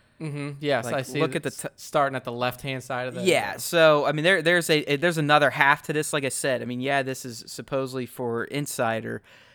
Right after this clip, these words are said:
Speaker 2: but I, I've seen it for, I think, an advent calendar where
Speaker 1: <laughs>
Speaker 2: Rey's on the other side, kinda with, with her people here.
Speaker 1: Yeah.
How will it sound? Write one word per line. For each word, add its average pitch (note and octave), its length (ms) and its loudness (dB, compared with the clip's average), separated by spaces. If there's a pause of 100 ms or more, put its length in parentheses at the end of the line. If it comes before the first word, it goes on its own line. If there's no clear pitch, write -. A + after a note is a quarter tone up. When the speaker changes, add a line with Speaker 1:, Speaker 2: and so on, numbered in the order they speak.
(200)
Speaker 2:
but C#3+ 120 4
I, D#3 160 8
I've D3+ 160 6
seen D3+ 240 0
it C3+ 100 -2
for, C#3 380 -2
I B2+ 40 0
think, D3+ 220 -4
an C#3+ 100 0
advent C#3+ 540 0
calendar D3 560 -2
where A#2+ 280 0
Speaker 1:
<laughs> C#3 180 -6
Speaker 2:
Rey's B2+ 360 -4
on B2+ 180 -4
the A#2 120 -4
other B2+ 200 -2
side, C3+ 500 -2
kinda B2+ 280 -2
with, A#2 280 -10
with A#2+ 160 -10
her C3 180 -10
people C#3+ 480 -10
here. D3+ 340 -6
Speaker 1:
Yeah. C#3+ 380 -2